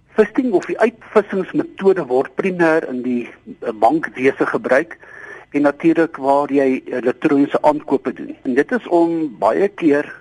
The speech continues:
eh, jou rekenaar se skerm in parallel op hulle eie skerm te kan sien. So stap vir stap wat jy op jou rekenaar of op jou slimfoon doen, verskyn dan op die persoon wat die data wil steel op sy skerm, en hy kan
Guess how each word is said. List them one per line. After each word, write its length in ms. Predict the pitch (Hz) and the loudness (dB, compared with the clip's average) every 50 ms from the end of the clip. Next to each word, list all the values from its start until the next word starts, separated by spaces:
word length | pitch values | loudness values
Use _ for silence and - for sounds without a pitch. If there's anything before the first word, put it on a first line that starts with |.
| _ - - | _ -4 -2
eh, 100 | 143 139 | 0 2
jou 280 | 139 139 131 123 113 - - - | 2 2 0 -2 -6 -14 -16 -12
rekenaar 840 | - - 135 156 190 - 254 214 139 127 113 110 143 185 190 - - - - - - | -6 0 0 0 0 0 0 -2 0 2 2 2 0 -2 -4 -10 -18 -20 -16 -10 -8
se 100 | 135 - - | -8 -8 -8
skerm 580 | - - - 214 190 185 - 127 139 180 175 165 - _ _ - | -6 -2 2 2 2 2 2 -2 -8 -8 -12 -14 -20 _ _ -8
in 220 | 147 143 139 - | -8 -6 -6 -2
parallel 640 | - 160 156 147 143 139 131 123 120 120 127 151 170 | 0 0 0 2 2 0 0 2 2 4 4 4 2
op 260 | - 131 131 123 - | 0 -2 -4 -4 -2
hulle 220 | 135 120 123 131 - - | -2 -2 -2 -2 -2 0
eie 280 | - 165 185 196 180 - | 0 2 2 2 0 -2
skerm 440 | - - - 113 117 110 95 - - - - _ _ | -4 -2 0 0 0 0 -4 -6 -8 -18 -20 _ _
te 100 | - 139 | -12 -6
kan 260 | - - 139 120 - - | -2 -2 -2 -2 -2 -4
sien. 240 | - - 98 104 - | -6 -6 -6 -6 -4
So 200 | - 180 170 160 - - - - - - - - - - | 2 2 4 4 2 -2 -8 -18 -18 -18 -18 -18 -16 -6
stap 240 | - 247 240 - - | 0 0 0 0 0
vir 140 | - - - | -4 -4 -2
stap 240 | - 214 202 - - | 0 -2 -2 0 -2
wat 140 | 185 135 - | -6 -2 0
jy 220 | 139 135 165 180 | 0 0 0 0
op 200 | - 151 143 - | -2 -4 -4 -2
jou 200 | - 135 131 127 | 0 0 2 2
rekenaar 600 | 120 123 131 143 - - 180 165 160 160 185 233 - - - - - - - - - - - | 2 2 2 2 2 0 -2 0 0 0 0 -2 -4 -8 -16 -20 -18 -18 -16 -16 -16 -4 0
of 160 | - 190 - | 0 2 2
op 120 | 294 - - | 0 0 2
jou 120 | 247 196 | 2 2
slimfoon 640 | - - 190 180 160 156 147 - - 147 143 123 117 | 2 2 0 0 0 0 -2 -2 2 2 2 2 0
doen, 220 | 113 110 90 - - _ _ _ _ _ | -4 -8 -10 -12 -14 _ _ _ _ _
verskyn 460 | - - - - - - 175 175 180 170 | -6 -6 -6 -4 0 0 2 2 2 2
dan 240 | 151 147 147 147 - | 2 2 0 0 -2
op 240 | - 143 135 135 _ _ _ _ - | -2 -4 -4 -4 _ _ _ _ -10
die 200 | 120 120 120 - - | -8 -8 -8 -8 -8
persoon 420 | - - - - 170 170 170 170 | -10 -8 -2 2 2 2 2 2
wat 140 | 147 147 135 | 0 -2 0
die 160 | 139 135 107 | 0 0 0
data 380 | - 113 113 110 110 - 147 120 | 2 2 2 2 2 0 0 -2
wil 140 | 107 110 107 | -2 -4 -4
steel 420 | - - - - - 160 - 101 | -4 -6 -6 -4 0 0 0 0
op 260 | - - - - - - - | -2 -8 -10 -12 -6 0 2
sy 160 | 160 139 135 - | 2 2 2 -2
skerm, 420 | - - 139 123 127 147 160 151 | -2 -2 0 0 0 0 0 0
en 80 | 135 120 | 0 0
hy 120 | 123 139 | 0 0
kan 420 | 151 - 190 180 180 180 175 165 | 0 -2 -2 -2 0 0 -4 -6